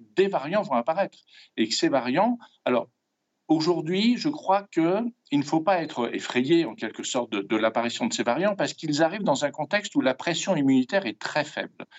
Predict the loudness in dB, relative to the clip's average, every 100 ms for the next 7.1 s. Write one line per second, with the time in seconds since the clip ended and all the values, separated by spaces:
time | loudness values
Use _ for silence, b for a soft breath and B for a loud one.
0 | B B 0 4 2 0 -2 0 2 2
1 | 2 0 B B -8 -2 0 0 2 2
2 | 2 2 2 0 -6 -10 -6 -2 2 2
3 | 0 0 0 0 -2 -2 0 2 0 2
4 | 0 0 -2 -6 -4 -4 -2 -2 0 0
5 | 0 0 0 -4 -6 -2 0 0 0 -2
6 | 0 -4 -2 -4 -4 -6 -6 0 2 2